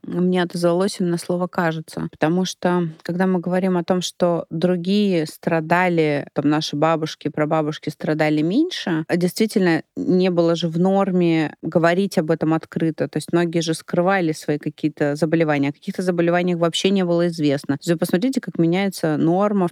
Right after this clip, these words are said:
психологии вообще. То, что раньше было под запретом или табуировано, вообще даже об этом не разрешалось говорить. Сегодня мы говорим, что да вообще-то жить с каким-то там расстройством и быть на таблетках всю жизнь — это, в принципе, вообще, ну,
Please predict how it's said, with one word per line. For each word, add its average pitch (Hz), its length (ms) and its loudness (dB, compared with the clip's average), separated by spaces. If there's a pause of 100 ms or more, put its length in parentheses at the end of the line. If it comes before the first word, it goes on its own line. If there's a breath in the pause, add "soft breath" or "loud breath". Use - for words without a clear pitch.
психологии 156 840 0
вообще. 131 440 -2
То, 151 140 -2
что 156 240 -2
раньше 156 480 0
было 160 280 2
под 160 160 0
запретом 165 580 2
или 156 60 2
табуировано, 170 920 0
вообще 156 340 0
даже 160 220 0
об 156 120 0
этом 160 180 2
не 160 80 2
разрешалось 156 480 -2
говорить. 165 400 0
Сегодня 175 960 2
мы 165 220 0
говорим, 160 280 -2
что 147 240 -4
да 147 140 0
вообще-то 196 420 0
жить 170 220 -4
с - 40 -16
каким-то 165 400 -4
там 147 200 0
расстройством 180 960 0
и 151 340 2
быть 156 320 -2
на 151 120 0
таблетках 156 460 -2
всю - 180 -4
жизнь — 233 340 0
это, 160 160 0
в - 80 -12
принципе, 208 540 -2
вообще, 156 380 -4 (100)
ну, 175 260 -2